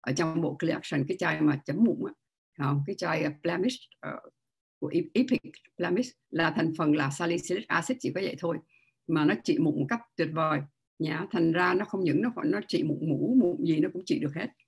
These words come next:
nha. Và không những vậy, nó ngăn ngừa luôn cái hành hình, hành, cái hình thành của các cái vết thâm mụn nữa nhá. Thì cái đó là lý do tại sao mình dùng cái này hàng ngày thường xuyên, mình sẽ, da mình sẽ sạch sẽ, trong trẻo và rạng rỡ là vì vậy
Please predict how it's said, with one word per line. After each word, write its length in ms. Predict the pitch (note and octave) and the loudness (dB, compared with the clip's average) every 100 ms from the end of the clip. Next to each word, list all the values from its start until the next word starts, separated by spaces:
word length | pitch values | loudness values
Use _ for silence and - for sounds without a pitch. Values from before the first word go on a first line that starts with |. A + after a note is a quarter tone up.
| - | -8
nha. 280 | D#3 D#3 D#3 _ _ _ | -6 -6 -8 _ _ _
Và 460 | E3 E3 D#3+ D#3 D3+ D3 C#3+ _ _ _ - | -4 -2 0 2 4 2 0 _ _ _ -8
không 200 | G3 F#3+ | -2 2
những 160 | F#3+ | 4
vậy, 140 | G#3+ - | 4 4
nó 100 | A3 | 2
ngăn 220 | G3+ F#3+ | 2 4
ngừa 180 | F3 D#3 | 2 2
luôn 240 | E3 F3+ | 2 2
cái 120 | A3 G3+ | 0 -2
hành 160 | D3+ | -2
hình, 240 | D#3+ D3+ D3 | 0 0 -2
hành, 360 | D#3 - D3+ D3+ - - - | -6 -4 -2 -2 -4 -10 -4
cái 120 | A3+ | 0
hình 180 | A#3+ D#3+ | 2 2
thành 320 | F#3+ C#3+ D3 D3 | 0 0 0 -2
của 180 | - - | -6 -4
các 140 | A3+ A3 | -6 -6
cái 100 | G3+ | -6
vết 140 | C4 - | -4 -2
thâm 120 | G3 | -2
mụn 280 | F3+ E3 - | 0 -2 -2
nữa 240 | C#3+ E3 A3+ _ _ | -4 -4 -8 _ _
nhá. 240 | E3 E3+ G#3+ - _ _ - | -4 -2 -4 -8 _ _ -4
Thì 140 | D#3+ | -4
cái 120 | G3 F#3 | -2 2
đó 400 | E3+ A#3 E4+ - | 6 6 4 0
là 220 | - D#3+ D#3+ | -10 -4 0
lý 160 | G#3+ | 2
do 160 | A3+ F#3+ | 2 2
tại 140 | - D3+ | -2 -4
sao 340 | - F3+ F3 | -4 -2 2
mình 160 | E3 D3+ | 4 4
dùng 160 | D3 | 2
cái 120 | C#3+ F#3+ | 0 -2
này 260 | D#3 D3 - _ _ _ _ | -2 -4 -8 _ _ _ _
hàng 220 | E3+ D#3 | -2 2
ngày 220 | E3 D3+ D3 | 4 4 4
thường 180 | D#3 | 2
xuyên, 300 | D3 F#3 E3+ | 4 4 4
mình 180 | E3 D3+ | 6 6
sẽ, 200 | D3 D3 | 4 0
da 180 | F3 F3 | 0 2
mình 180 | E3 D3 | 4 4
sẽ 100 | F3 | 2
sạch 200 | D#3+ C#3+ | -8 -6
sẽ, 280 | - - - | -6 -6 -6
trong 240 | F#3 E3 | -4 -2
trẻo 360 | D3+ D3 D3 - | -4 -8 -8 -6
và 100 | D3 D3 | -6 -6
rạng 160 | - | -6
rỡ 260 | C#3 - G#3 | -6 -8 -8
là 100 | D3 | -6
vì 100 | C#3+ | -4
vậy 120 | D3 | -4